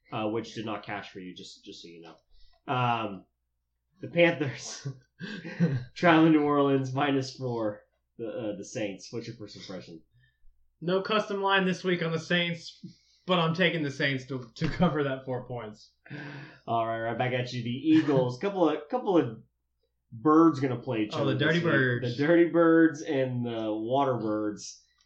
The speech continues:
Speaker 1: Eagles traveling to Seattle, take on the Seahawks. The Eagles, a five and a half point favorite on the road.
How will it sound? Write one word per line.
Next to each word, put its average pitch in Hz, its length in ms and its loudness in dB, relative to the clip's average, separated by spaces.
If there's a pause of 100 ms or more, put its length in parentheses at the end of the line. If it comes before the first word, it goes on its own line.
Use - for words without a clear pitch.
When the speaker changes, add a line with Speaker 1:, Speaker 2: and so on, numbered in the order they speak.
(120)
Speaker 1:
Eagles 147 760 4
traveling 135 720 2
to 135 280 2
Seattle, 120 480 -2
take 120 160 -4
on 131 100 -6
the 107 60 -6
Seahawks. 117 560 -6 (300)
The 135 80 -8
Eagles, 131 680 -4
a 110 240 -6
five 123 160 -4
and 117 100 -8
a 117 60 -10
half 117 220 -10
point 113 240 -10
favorite 113 360 -6
on 135 120 -8
the 120 80 -8
road. 98 460 -8